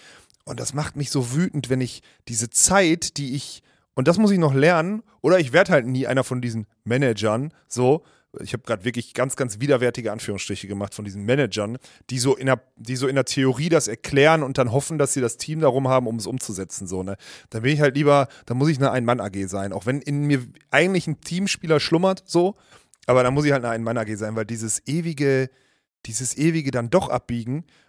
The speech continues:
und ich krieg mich dann auch so oft, ich sage voraus, und egal, ob wir jetzt mit, mit welchem Verband wir sprechen, mit welchem Dienstleister, wir, mit welchem Auftraggeber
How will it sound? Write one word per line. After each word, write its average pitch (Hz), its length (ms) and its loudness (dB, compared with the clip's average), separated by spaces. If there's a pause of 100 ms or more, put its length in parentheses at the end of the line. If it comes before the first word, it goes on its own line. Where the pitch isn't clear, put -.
und 139 180 -2 (100)
ich - 280 -8
krieg - 220 -4
mich 214 120 0
dann 175 120 4
auch 151 100 4
so 160 160 0
oft, 180 160 0 (320)
ich 113 160 -8
sage 196 300 6
voraus, 127 720 2 (280)
und 135 140 -2
egal, 151 300 6
ob 123 100 0
wir 135 80 4
jetzt 131 160 0
mit, 131 120 -12
mit 131 180 -4
welchem 156 180 0
Verband 165 340 2
wir 165 80 0
sprechen, 147 280 -2
mit 123 100 -4
welchem 127 220 -2
Dienstleister, 151 560 0
wir, 127 100 0
mit 131 160 -6
welchem 131 160 -2
Auftraggeber 156 480 0